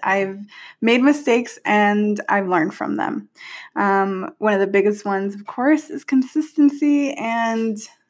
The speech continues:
I am vowing this season three to be so much better at it. Even if I just have to break a leg to do <laughs> it, I just have to continue and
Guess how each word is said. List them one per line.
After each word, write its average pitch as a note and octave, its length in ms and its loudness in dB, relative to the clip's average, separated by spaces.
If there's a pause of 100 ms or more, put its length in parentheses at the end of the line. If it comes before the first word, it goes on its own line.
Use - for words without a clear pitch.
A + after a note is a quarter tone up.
(100)
I G3 500 -6
am G3 340 -2
vowing G3 600 4
this G3 240 0
season G3 420 0
three F3+ 280 -2
to - 140 -16
be G3+ 200 -4
so G3 320 -6
much F3+ 280 -6
better F3 280 2
at E3+ 160 2
it. G#3 160 -2 (480)
Even C#4 580 6
if A3 400 0
I G#3 200 0
just G#3 340 -4
have G#3 360 -4
to F#3+ 300 0 (1200)
break A3 380 2
a G#3+ 40 6
leg G#3+ 340 4
to A3+ 80 4
do A3 160 6
<laughs> - 20 8
it, D4+ 600 2
I D4+ 240 2
just D4 220 2
have A3+ 240 2
to G#3+ 100 -4
continue G3 800 -6 (460)
and F3+ 560 -2